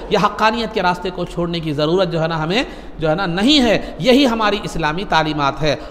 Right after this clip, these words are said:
हाँ, इंसानियत, खा वो कोई भी हो इंसान, इंसानियत के साथ हुस्न सलूक, ये इस्लाम इसकी तालीम देता है। तो हमें इस बात की ज़रूरत है कि अखलाक के दायरे को जो हमने खींच कर बड़ा कर दिया है, वो हमारा अपना बड़ा किया हुआ है, लेकिन इस्लाम की जो तालीमात थी,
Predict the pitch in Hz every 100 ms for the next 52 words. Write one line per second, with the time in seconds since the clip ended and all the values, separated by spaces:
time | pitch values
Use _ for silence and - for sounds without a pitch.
0 | - 190 175 170 190 196 214 247 240 -
1 | - 226 233 233 233 277 302 277 240 208
2 | 196 190 151 - - - 226 214 190 185
3 | 175 165 170 151 147 180 175 151 160 190
4 | 220 - - 208 190 - 170 165 156 170
5 | 151 135 143 175 127 110 240 - 165 165
6 | 139 - - - 208 185 202 240 214 190
7 | 156 170 190 190 175 156 165 208 - 165
8 | 135 - - - 202 185 160 175 196 196
9 | 196 151 151 165 196 208 185 170 165 180
10 | 175 - 220 233 226 156 151 214 233 208
11 | 185 175 143 165 214 - - 180 143 147
12 | 185 247 226 240 226 190 208 202 190 170
13 | 165 180 226 - - 165 180 180 170 180
14 | 190 233 220 208 - 165 160 175 220 -
15 | -